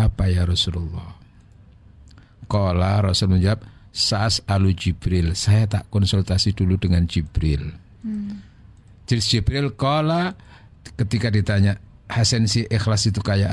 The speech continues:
Speaker 1: apa ya Jibril?" Qala, "Sa'as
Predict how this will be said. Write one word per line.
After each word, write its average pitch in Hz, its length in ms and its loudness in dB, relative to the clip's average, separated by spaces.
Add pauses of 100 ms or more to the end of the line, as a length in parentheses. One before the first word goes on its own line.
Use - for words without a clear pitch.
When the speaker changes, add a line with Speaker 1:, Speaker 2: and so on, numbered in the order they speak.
Speaker 1:
apa 104 180 -2
ya 98 140 4
Jibril?" 104 480 2
Qala, 95 640 2 (120)
"Sa'as - 520 -2